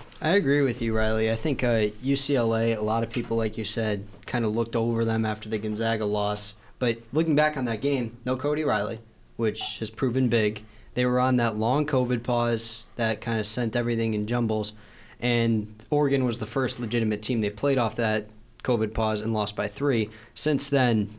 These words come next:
they have wiped the floor. Like, Oregon State wasn't even close.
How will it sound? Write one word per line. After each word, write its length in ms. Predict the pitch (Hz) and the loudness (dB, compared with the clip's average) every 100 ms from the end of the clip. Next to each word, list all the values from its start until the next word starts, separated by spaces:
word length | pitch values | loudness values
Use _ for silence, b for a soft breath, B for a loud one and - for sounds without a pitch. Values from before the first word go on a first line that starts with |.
| - | -2
they 140 | 123 | 2
have 360 | 113 101 92 - - 113 | 2 0 -2 -10 -12 -4
wiped 280 | 117 127 120 | -2 -2 -4
the 80 | |
floor. 440 | 104 120 113 101 98 - | -6 -2 0 0 -4 -4
Like, 260 | 107 101 - - | -2 -2 -6 -6
Oregon 280 | 139 131 127 | 0 2 2
State 380 | 127 - 131 127 | 0 2 2 2
wasn't 240 | 131 120 | 0 2
even 160 | 123 117 | 4 2
close. 480 | - 120 120 110 - | 0 0 2 0 -4